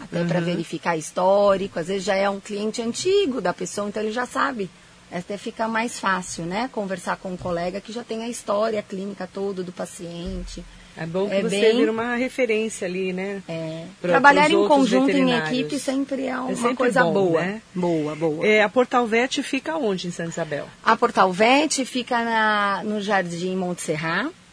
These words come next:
Speaker 1: né? Fica na Rua Basílio, Prefeito Basílio José Alvarenga, né? cinco dois oito,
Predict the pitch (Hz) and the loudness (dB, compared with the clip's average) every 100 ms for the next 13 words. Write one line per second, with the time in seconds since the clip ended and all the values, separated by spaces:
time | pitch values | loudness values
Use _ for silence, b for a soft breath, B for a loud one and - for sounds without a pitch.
0 | - - - - - 170 202 269 277 - | -20 -20 -20 -18 -10 -6 -4 -6 -10 -8
1 | 208 202 196 208 190 190 185 185 190 180 | -2 2 2 2 4 4 4 0 0 -2
2 | 156 - 175 196 190 185 180 165 160 165 | -4 -6 -2 -4 -2 -2 -2 -2 -6 -4
3 | 156 151 - 151 165 151 151 143 151 160 | -6 -8 -12 -10 -8 -6 -8 -6 -4 -2
4 | 190 240 269 349 - B B - 185 202 | 0 2 2 2 -4 B B -8 -6 -6
5 | - 196 185 175 170 151 160 160 190 - | -4 -6 -4 -4 -2 -2 -2 -2 -2 -4
6 | 359 | -6